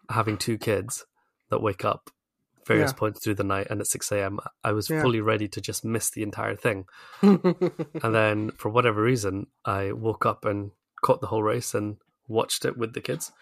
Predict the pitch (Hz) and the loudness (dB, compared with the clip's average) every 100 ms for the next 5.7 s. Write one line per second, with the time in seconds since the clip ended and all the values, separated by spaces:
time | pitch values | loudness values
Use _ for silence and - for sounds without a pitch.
0 | - _ _ - 160 165 147 139 135 98 | -20 _ _ -2 0 2 0 -2 -4 -6
1 | - - - - - 190 165 120 - 104 | -6 -10 -18 -8 -4 -2 0 -2 -2 -4
2 | - - - 127 - 127 123 113 110 120 | -6 -6 0 0 2 0 -2 -6 -2 -2
3 | 120 - 95 95 107 - _ _ - - | -2 -2 -2 -2 -6 -12 _ _ -20 -20
4 | - _ _ _ _ _ _ _ _ _ | -20 _ _ _ _ _ _ _ _ _
5 | _ _ _ _ 156 156 143 | _ _ _ _ -6 -2 -4